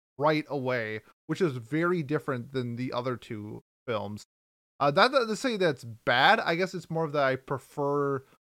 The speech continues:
the storytelling style of Your Name and Weathering With You. So I'm gonna go Suzume three, uh, Your Name two, Weathering With You one. Um, but I mean, it's like, I mean, it's like nine point eight, nine point seven nine, nine point seven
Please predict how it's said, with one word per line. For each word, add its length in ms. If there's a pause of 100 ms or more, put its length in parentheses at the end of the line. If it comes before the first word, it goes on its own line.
(120)
the 60
storytelling 680
style 360
of 140
Your 280
Name 380 (240)
and 140
Weathering 240
With 160
You. 80
So 200
I'm 200
gonna 80
go 100
Suzume 500
three, 440 (480)
uh, 220
Your 220
Name 200
two, 200
Weathering 360
With 120
You 140
one. 540 (600)
Um, 280 (380)
but 60
I 120
mean, 180
it's 200
like, 340 (880)
I 60
mean, 140
it's 120
like 180 (120)
nine 520
point 380 (220)
eight, 300 (280)
nine 380
point 260
seven 360
nine, 400 (120)
nine 240
point 280
seven 580